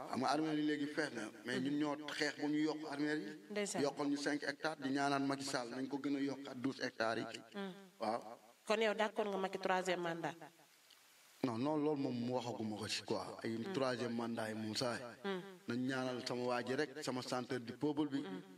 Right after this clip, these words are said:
Speaker 1: Yàlla defal ko jàmm.
Speaker 2: Yow daal sa, sa yoon ci
Speaker 1: Man
Speaker 2: affaire
Speaker 1: sama lépp, man sama yoon newu ci ay
Speaker 2: présidentielle
Speaker 1: business
Speaker 2: ak ñoom
Speaker 1: waaw.
Speaker 2: seen.
Speaker 1: Yàlla xam nañ sama yoon
Speaker 2: Li la
Speaker 1: man.
Speaker 2: ñor mooy Faramareen
Speaker 1: Waly Seck.
Speaker 2: bi ak armeeru Pikine.
Speaker 1: Waaw, waaw.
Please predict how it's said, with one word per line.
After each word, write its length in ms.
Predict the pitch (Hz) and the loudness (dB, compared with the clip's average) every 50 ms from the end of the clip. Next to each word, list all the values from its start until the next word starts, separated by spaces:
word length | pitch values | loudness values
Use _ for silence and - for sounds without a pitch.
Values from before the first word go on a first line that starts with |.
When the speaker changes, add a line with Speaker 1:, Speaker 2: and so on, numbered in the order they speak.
| - - | -2 0
Speaker 1:
Yàlla 220 | 123 131 127 123 | 2 2 2 2
defal 260 | 123 131 127 123 120 117 | 0 -2 -2 -2 -2 -2
ko 100 | - 120 113 | -2 -4 -2
jàmm. 140 | 107 123 117 | 0 2 4
Speaker 2:
Yow 100 | 208 208 | 4 4
daal 380 | 202 208 196 196 208 208 196 208 214 | 4 4 4 4 2 0 -2 -4 -4
sa, 200 | 220 - - 226 214 | 0 2 2 2 2
sa 160 | - 247 226 | 4 4 6
yoon 240 | 240 233 240 247 240 | 6 6 4 2 2
ci 80 | 233 233 | 2 2
Speaker 1:
Man 80 | 190 | 4
Speaker 2:
affaire 220 | 208 254 233 220 220 | 4 6 4 4 4
Speaker 1:
sama 80 | 226 220 214 226 | 4 4 4 4
lépp, 180 | 233 226 208 226 | 4 4 2 0
man 140 | 226 220 | 0 2
sama 200 | - 233 226 233 | 2 2 4 4
yoon 120 | 226 233 233 233 | 4 4 4 4
newu 140 | 226 214 226 | 2 4 4
ci 60 | 240 | 6
ay 100 | 226 214 | 4 4
Speaker 2:
présidentielle 300 | - - - 208 208 214 | 4 4 4 4 4 4
Speaker 1:
business 360 | - - - - - 202 - | 2 2 4 4 4 4 4
Speaker 2:
ak 140 | 208 208 202 - - | 2 2 2 2 2
ñoom 120 | 226 214 | 2 2
Speaker 1:
waaw. 160 | 147 139 - - | 2 2 0 0
Speaker 2:
seen. 180 | 208 202 - 135 | -2 -2 0 2
Speaker 1:
Yàlla 300 | 151 165 185 196 185 180 | 4 4 4 4 2 2
xam 180 | - 202 202 202 | 2 2 0 0
nañ 120 | 196 190 | 0 0
sama 220 | - 196 185 190 | 0 0 2 4
yoon 100 | 196 202 | 4 6
Speaker 2:
Li 80 | 226 254 | 6 6
la 120 | 254 247 | 6 6
Speaker 1:
man. 80 | 247 254 | 6 6
Speaker 2:
ñor 180 | 254 240 233 226 | 4 4 4 4
mooy 260 | 226 226 226 233 240 233 226 240 - - | 4 4 4 4 2 0 -2 -6 -2 2
Faramareen 360 | - 254 240 208 190 196 220 | 4 6 8 8 8 8 6
Speaker 1:
Waly 120 | 220 220 | 6 6
Seck. 120 | 220 - 226 | 4 4 4
Speaker 2:
bi 60 | 247 | 4
ak 140 | 233 233 240 | 4 6 6
armeeru 320 | 240 233 233 214 202 190 | 4 4 4 4 2 2
Pikine. 240 | 214 202 135 151 156 | 0 0 2 2 4
Speaker 1:
Waaw, 200 | 170 117 123 135 | 4 4 2 0
waaw. 300 | 135 131 120 113 101 87 | -2 -2 -4 -6 -8 -10